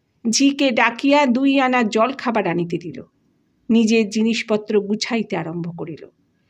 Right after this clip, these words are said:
বাসার লোককে বলিল, "বাড়ি হতে এইমাত্র চিঠি পেলাম, মার ভারী ব্যারাম, এখনই আমায় রওনা হতে হবে।" জলখাবার আসিলে চাকরকে বলিল, "শর্মন, একখানা গাড়ি ডাক জলদি।"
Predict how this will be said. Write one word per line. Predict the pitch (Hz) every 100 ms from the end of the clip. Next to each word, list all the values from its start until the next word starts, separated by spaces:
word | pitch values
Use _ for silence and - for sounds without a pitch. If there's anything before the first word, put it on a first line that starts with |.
| _ -
বাসার | 220 226 226 311 285
লোককে | 294 294 294
বলিল, | 220 208 254 269 202 226 - _ -
"বাড়ি | 180 190 190 240 285
হতে | 294 -
এইমাত্র | 285 269 269 262 269 254
চিঠি | 247 254 285
পেলাম, | 277 233 185 170 - - _ -
মার | 214 202 214 247
ভারী | 220 247 233
ব্যারাম, | 180 175 175 175 170 165 - _ _ _
এখনই | 220 226 - 285 302
আমায় | 285 269 220
রওনা | 214 247 196 247 233
হতে | 175 - -
হবে।" | 151 - 165 _ _ _ _ _ _ _ _ -
জলখাবার | 240 240 240 247 240 233
আসিলে | 208 208 269 320
চাকরকে | 359 220 - 214 208 202
বলিল, | 202 226 220 170 165 - _ _ _
"শর্মন, | - - 220 247 359 277 214 _ _
একখানা | 196 190 233 220
গাড়ি | 190 190 190 269
ডাক | 233 196 175 170
জলদি।" | 175 202 214 -